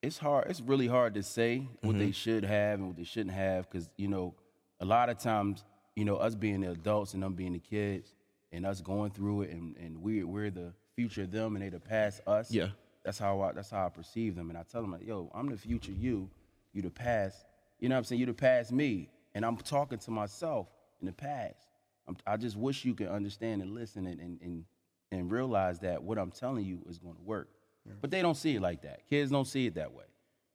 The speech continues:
Speaker 1: The way that they see it, they just like, "Oh, all right, oh, yeah, yeah, whatever, whatever."
Speaker 2: Mm-hmm.
Speaker 1: You know, you got some that listen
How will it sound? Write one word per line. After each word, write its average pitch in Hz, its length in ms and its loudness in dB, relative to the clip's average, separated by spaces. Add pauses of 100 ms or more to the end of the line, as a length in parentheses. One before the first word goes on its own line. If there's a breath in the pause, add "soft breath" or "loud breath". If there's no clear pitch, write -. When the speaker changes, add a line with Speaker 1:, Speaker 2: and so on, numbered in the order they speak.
(300)
Speaker 1:
The 107 100 2
way 139 180 6
that 160 120 2
they 147 160 6
see 120 300 4
it, 95 40 4
they 101 140 2
just 101 220 -4
like, 107 160 6
"Oh, 117 140 4
all 120 120 8
right, 107 80 4
oh, 104 200 2
yeah, 101 140 4
yeah, 101 280 2
whatever, 98 340 4
whatever." 110 160 4
Speaker 2:
Mm-hmm. 113 240 4 (200)
Speaker 1:
You 95 80 -4
know, 98 80 -2
you 123 120 0
got 160 220 4
some 156 240 4
that 110 140 4
listen 107 440 0